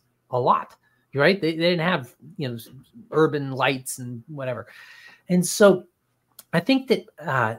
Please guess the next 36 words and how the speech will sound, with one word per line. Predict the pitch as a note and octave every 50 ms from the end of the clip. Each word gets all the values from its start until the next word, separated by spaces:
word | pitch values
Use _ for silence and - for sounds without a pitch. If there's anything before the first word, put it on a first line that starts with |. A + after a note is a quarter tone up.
| - _
that, | E3 E3 F3 - -
that | E3 D#3+ D#3 -
sense | - - A3 B3+ C4+ C4
of, | A#3+ F#3 D3+ C3 - -
of | D3+ B2+ C3 -
God | - D3 C#3 C#3+ E3 F#3+ G3+ A3 A3+ A#3 _ _ _ _ _ _ _ _ _ _ _ _ _ _ -
appearing | E3 - - - - - G#3 G#3 G3 F#3 E3+ C#3+ B2+ A#2+ A#2 - _ -
in | F3+ E3 E3+ F3 F3+ F3+ F#3 F#3 F#3 _ _ -
the | D3+ C#3
darkness, | A2+ - B2+ B2+ C3 C3 - E3+ F3+ G#3 G3 - - - _ _
and | - C#3+ D3+ D3
that, | D3 D3 - - _ _ _ _ _ _ _ _ _ - - - - _ - - - _
that | E3 D#3+ D#3 -
the | -
darkness | D#3 - F#3+ A#3+ C4+ - B3+ G#3 -
is | F3+ D3
not | F3 F3 F3 E3+
a |
time | - F3+ E3+
for | - - C#3+
despair. | B2+ B2 A2 - - - - D#3+ D#3+ F3 E3+ B2 G2+ G2+ G#2 - _ -
It's | C3 - -
a | D3
time | C3 - - E3+ F#3+ G3+ G3
for, | G3 F#3 D3 - - _ _ _ _ _
for | - A#2+ G#2
hope | - - - F#3+ C#3 A2+ - -
and | - C#3 A2+
for | - -
discovery. | A#2+ B2+ A#2 - - - D3 D3 D3 C#3+ A#2 F#2+ F2+ G2+ G#2+ _ _ - - _ _ _ _ _ _ _
Uh, | - B2 A2+ A2+ A#2 - -
and, | D#3+ E3+
and | F3 G3+ F3+
I | F3+ F#3
think | F3+ G#3+ G#3+ G3 -
that, | G#3+ G3